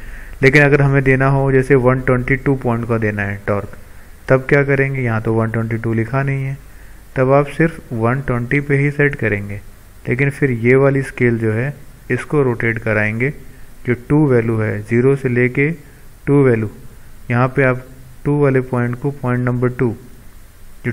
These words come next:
टू रीडिंग है इसकी, इसको इसके सेंटर लाइन के साथ मैच करा देंगे। तो वन ट्वेंटी और टू ये, तो ये वन ट्वेंटी टू पाउंड का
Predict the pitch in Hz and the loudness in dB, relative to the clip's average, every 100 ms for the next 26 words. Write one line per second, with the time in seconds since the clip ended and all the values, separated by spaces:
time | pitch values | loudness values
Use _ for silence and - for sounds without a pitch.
0 | - 139 143 139 123 120 113 107 - 139 | -4 0 4 4 2 2 -2 -4 -4 -4
1 | 151 - - 139 123 - 156 - 143 139 | -4 -10 -10 -8 -6 0 0 0 0 0
2 | 123 123 123 120 120 120 123 117 113 107 | 0 0 -2 -2 -4 -4 -2 -2 -4 -4
3 | - 104 101 104 101 101 - - 104 113 | -4 -4 -4 -4 -8 -10 -12 -10 -4 -2
4 | 123 123 123 123 156 151 123 - 127 120 | -2 -4 -4 -4 -4 -2 -4 -4 -2 0
5 | 135 170 - - - 123 120 113 123 127 | -2 -6 -14 -18 -10 -2 0 0 0 -2
6 | 120 117 117 120 113 117 113 113 147 | -4 -4 -4 -4 -4 -4 -6 -6 -6